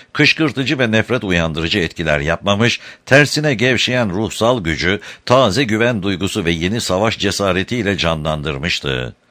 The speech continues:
Direnişçilerin yaşamı bir gevşeme arasından sonra yeniden amaç ve içerik kazanmış bulunuyordu.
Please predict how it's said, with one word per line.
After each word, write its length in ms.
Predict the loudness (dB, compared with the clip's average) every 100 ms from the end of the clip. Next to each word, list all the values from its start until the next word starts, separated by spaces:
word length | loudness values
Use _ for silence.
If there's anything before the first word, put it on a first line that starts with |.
| _ _ -20 -20 -14 2
Direnişçilerin 720 | 4 4 4 2 2 2 0
yaşamı 600 | 0 2 2 0 -2 -2
bir 140 | -2 0
gevşeme 500 | 2 2 2 0 0
arasından 600 | 0 0 -2 -2 -2 -2
sonra 220 | 0 0
yeniden 420 | 0 -2 0 0
amaç 440 | 0 -2 -2 -2
ve 80 | -2
içerik 340 | -2 -2 -2 -2
kazanmış 560 | -2 0 0 -2 -2
bulunuyordu. 800 | -4 -4 -2 -2 -4 -4 -4 -6